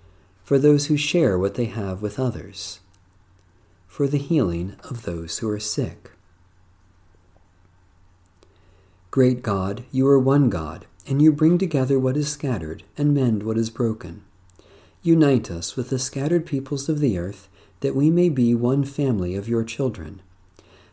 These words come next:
Bind up all our wounds and heal us in spirit, that we may be renewed as disciples of Jesus Christ,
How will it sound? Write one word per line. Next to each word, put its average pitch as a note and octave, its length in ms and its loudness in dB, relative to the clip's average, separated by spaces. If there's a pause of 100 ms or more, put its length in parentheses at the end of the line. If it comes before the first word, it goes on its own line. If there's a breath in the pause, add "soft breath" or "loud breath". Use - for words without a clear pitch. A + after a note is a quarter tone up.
Bind B2 400 2
up A#2+ 280 -2
all C#3+ 260 2
our D3+ 200 4
wounds F#2 640 -2
and C3+ 160 -2
heal C#3 300 2
us F2 220 -6
in A2 80 -2
spirit, F2+ 520 -6 (400 loud breath)
that A#2 120 -4
we C3+ 180 2
may D3+ 160 4
be C#3+ 160 -2
renewed C#3+ 480 2
as E3+ 140 -2
disciples A2+ 720 -6
of A2+ 80 -6
Jesus C3 440 -4
Christ, - 600 -10